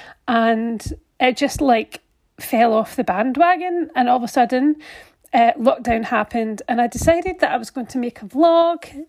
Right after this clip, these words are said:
just because I wanted to create something and have something that would take my mind off of things, uh, from the kind of fast-paced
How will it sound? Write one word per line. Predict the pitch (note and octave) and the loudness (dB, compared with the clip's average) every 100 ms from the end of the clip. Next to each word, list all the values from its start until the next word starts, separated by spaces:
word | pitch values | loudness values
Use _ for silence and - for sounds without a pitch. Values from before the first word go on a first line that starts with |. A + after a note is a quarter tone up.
| _ | _
just | - F4+ - - | -2 -2 -2 -6
because | D#4 C#4 C4+ | -4 -4 -4
I | |
wanted | B3 C4+ D4+ D4+ D#4 | -2 0 0 -2 -10
to | - C4+ B3 A#3+ - - - _ _ | -6 -4 -4 -6 -14 -20 -20 _ _
create | - B3+ B3 F4+ D#4 | -6 0 2 2 2
something | E4+ D#4+ - E4+ D#4+ | 2 2 2 4 2
and | D#4 A#3 A3 G#3+ | 0 -8 -10 -12
have | - C#4+ - | -6 -6 -4
something | - C4+ C4+ B3+ | -4 -4 -2 -4
that | A#3 | -4
would | A#3 - | -8 -10
take | C4+ A#3+ | -8 -6
my | A3+ | -4
mind | A3+ A#3 A#3+ | -4 -6 -8
off | A3+ | -10
of | A#3 | -14
things, | - A3+ A3+ G3+ - - | -10 -8 -8 -14 -16 -16
uh, | - C#4+ - B3+ | -18 -20 -20 -20
from | - A#3+ G#3+ | -10 -8 -6
the | A3 G#3+ G#3+ G#3+ | -6 -6 -8 -10
kind | - | -14
of | G#3+ | -6
fast-paced | - A#3 - - A3 A3 - | -2 -2 -4 -6 -8 -8 -10